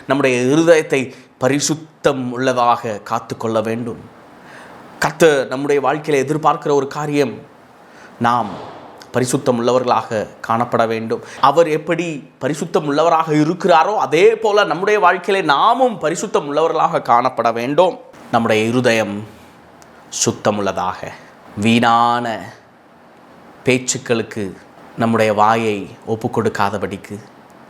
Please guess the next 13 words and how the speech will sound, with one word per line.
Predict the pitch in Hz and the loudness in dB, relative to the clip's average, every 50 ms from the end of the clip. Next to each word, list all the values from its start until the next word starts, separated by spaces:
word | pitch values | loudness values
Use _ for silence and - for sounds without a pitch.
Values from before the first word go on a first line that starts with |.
| - - - - - - - - - - - - - - - - - - | -20 -20 -20 -20 -20 -20 -20 -20 -20 -20 -20 -20 -20 -20 -20 -16 -8 -2
வீணான | 113 123 135 135 143 135 135 135 135 127 117 101 - - | 2 4 4 6 6 4 4 2 2 -2 -4 -8 -12 -8
பொறாமை | - 131 123 127 127 131 135 131 135 135 131 123 | -6 -4 -2 0 2 2 2 2 2 0 -2 -4
கொள்ளாதபடிக்கு, | 131 - 123 120 113 117 117 117 110 110 107 110 - - 117 113 113 - - - - - - - - 127 | -6 -4 0 2 2 2 2 0 -2 -4 -6 -8 -8 -10 -10 -10 -10 -14 -18 -20 -20 -20 -10 -6 0 2
வீணான | 147 165 170 160 160 165 165 156 | 4 6 6 6 6 4 2 0
சிந்தனை | 151 - 165 160 175 175 175 170 165 160 151 - - - _ | -2 -4 -6 -4 0 0 2 2 0 -2 -4 -8 -14 -14 _
நம்முடைய | - 147 151 156 147 139 139 139 139 | -2 0 2 4 4 6 6 6 6
இருதயத்தில் | 143 143 160 156 160 151 156 165 143 131 | 4 2 2 2 2 2 2 0 0 0
ஆட்கொள்ளாதபடிக்கு | 113 147 147 - - 156 147 143 135 135 135 127 127 123 127 127 - 131 131 117 - - | 0 0 -2 -4 -6 -4 -2 -2 -2 -4 -4 -6 -6 -8 -10 -10 -10 -10 -10 -10 -10 -2
நாம் | 117 113 110 104 101 101 | 0 2 2 2 0 -2
ஜாக்கிரதை | - 107 101 101 - - 113 104 104 | -2 -4 -4 -4 -4 -4 -2 -2 0
உள்ளவர்களாக | 101 101 98 95 98 98 98 95 87 92 92 - 101 | 0 0 0 0 0 -2 -2 -2 -2 -4 -4 -6 -10
காணப்பட | - - 90 87 95 87 - - 95 95 | -10 -10 -10 -10 -10 -10 -8 -4 -4 -2
வேண்டும். | 95 95 - 101 - - - - - - | -2 -4 -4 -6 -8 -10 -12 -14 -18 -20